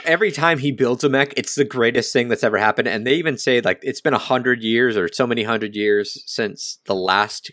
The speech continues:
Silhouette Knight improvement, and he just keeps topping himself. Like, he makes one with, like, four arms. He makes, uh, they're, they're more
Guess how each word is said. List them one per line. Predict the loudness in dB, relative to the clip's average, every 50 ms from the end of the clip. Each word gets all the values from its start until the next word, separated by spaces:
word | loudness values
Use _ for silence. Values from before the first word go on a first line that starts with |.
| _ _
Silhouette | -6 -2 0 2 2 2 2 0 0
Knight | 0 -2 -2 -2 -4
improvement, | -8 -10 -4 -2 -2 -2 0 -2 -2 -2 -6 _ -20 -20 -14 -12
and | -8 -4 -2
he | -2 0
just | 0 0 -2 -2
keeps | -4 -4 -4 -4 -4
topping | -2 0 0 0 0 -2 -4
himself. | -6 -6 -4 0 0 2 0 0 -4 _ _ _ _ _ 0
Like, | 2 2 2 0 -6 _ _ _ _ _ _
he | 0 0 2
makes | 4 2 2 0 0 0
one | 2 2 2 4 4
with, | 2 2 2
like, | 2 2 2 0 -2
four | -2 2 4 4 4 6
arms. | 4 4 4 2 0 -2 -6 -8 -8
He | -6 -4
makes, | 0 0 0 0 0 -2 -6 -4 -6 -6 -6 -2
uh, | 0 2 2 0 -2 -2
they're, | 0 2 2 2 2 0
they're | -6 -10 -6 -4 -4 -4 -2
more | 2 2 4 4 4 2 -4